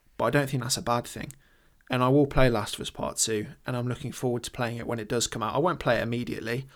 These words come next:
but I will play it. But it, it's, we live in a time where things can't, can't be left unanswered, and there has to be a sequel because it's gonna make all the money and it's gonna be fantastic and it is gonna be a good game, and I know it will. But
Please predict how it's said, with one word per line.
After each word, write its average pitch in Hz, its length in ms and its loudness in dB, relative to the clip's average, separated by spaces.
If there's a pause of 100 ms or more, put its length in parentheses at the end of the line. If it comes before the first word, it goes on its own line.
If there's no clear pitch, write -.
(360)
but 117 80 4
I 110 100 6
will 131 340 4 (580)
play 131 220 4
it. - 180 0
But 117 260 2 (560)
it, 127 240 0
it's, - 480 0 (360)
we 147 100 8
live 151 140 10
in 151 60 4
a 135 40 4
time 120 640 2
where 127 220 8
things 123 340 2
can't, 117 380 0 (720)
can't 120 160 0
be 117 80 2
left 113 240 2
unanswered, 110 520 -2 (100)
and 123 100 -2
there 110 60 2
has 123 180 -2
to - 80 -6
be 120 60 0
a 110 40 0
sequel 110 520 0 (160)
because - 500 0
it's - 140 -6
gonna 113 140 0
make 107 200 -2
all 131 100 4
the 113 60 0
money 107 380 -2 (440)
and 117 140 -2
it's 110 100 -2
gonna 123 200 -2
be 113 120 -2
fantastic 120 640 -2
and 120 80 -2
it 110 100 -2
is 139 160 4
gonna 127 180 2
be 123 100 4
a 117 60 4
good 113 180 -2
game, 117 240 4
and 110 80 0
I 110 60 0
know 117 240 2
it 71 100 -4
will. 104 260 -4 (480)
But 127 300 4